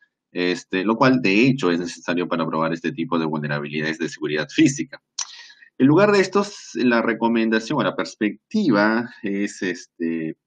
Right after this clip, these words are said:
aproximarse a aquellas áreas y ver cuán lejos se puede llegar, ¿ok? Entonces, esto siempre se va a tomar desde una perspectiva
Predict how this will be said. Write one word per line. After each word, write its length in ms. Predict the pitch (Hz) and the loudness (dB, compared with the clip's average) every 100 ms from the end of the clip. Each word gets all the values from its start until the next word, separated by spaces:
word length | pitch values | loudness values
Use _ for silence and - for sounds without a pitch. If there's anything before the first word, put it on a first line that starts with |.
| _ _ 90 85 | _ _ -16 -8
aproximarse 960 | - 110 107 - 104 139 214 156 - 90 | -2 0 0 2 2 4 4 0 0 2
a 140 | 85 | 2
aquellas 500 | 85 - 101 104 101 | 0 -2 0 0 0
áreas 380 | 95 85 95 - _ _ _ _ _ _ | -2 0 -2 -6 _ _ _ _ _ _
y 200 | 120 127 | 4 6
ver 280 | 117 117 - | 6 4 2
cuán 360 | 113 113 113 | 0 2 2
lejos 320 | 127 147 - - | 2 0 -2 -12
se 80 | |
puede 280 | 80 85 85 | -8 -4 -2
llegar, 340 | 78 69 65 - _ _ _ | -2 -4 -8 -12 _ _ _
¿ok? 200 | - 69 92 120 127 _ _ | -18 -6 -4 -2 -6 _ _
Entonces, 580 | 85 80 92 85 92 - | -8 -4 -4 -2 -4 -2
esto 220 | 131 139 | -2 0
siempre 260 | 131 127 120 | 0 2 2
se 140 | 113 | 2
va 100 | 104 | 2
a 60 | 101 | 2
tomar 320 | 101 98 92 | 0 0 0
desde 180 | 90 87 | 0 -2
una 160 | 90 | -2
perspectiva 800 | 87 85 - 73 - 90 90 90 | -4 -6 -6 -8 -4 0 0 -2